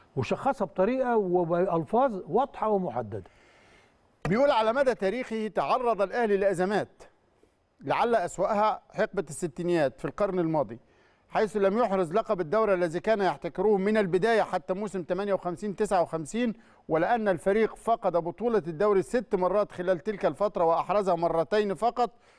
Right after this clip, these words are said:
Speaker 2: اعتبرت تلك أزمة كبيرة للأهلي، لدرجة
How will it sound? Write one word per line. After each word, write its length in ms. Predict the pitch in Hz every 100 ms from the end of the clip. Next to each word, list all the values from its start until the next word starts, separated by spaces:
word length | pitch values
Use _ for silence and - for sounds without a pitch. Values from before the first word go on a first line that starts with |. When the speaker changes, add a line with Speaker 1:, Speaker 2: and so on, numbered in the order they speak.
| _ 151
Speaker 2:
اعتبرت 600 | 156 226 226 214 190 -
تلك 220 | 214 202
أزمة 520 | 185 202 175 180 170
كبيرة 360 | 160 156 214 208
للأهلي، 560 | 180 170 202 143 127 107 _ _ _ _ 143
لدرجة 480 | 165 220 220 208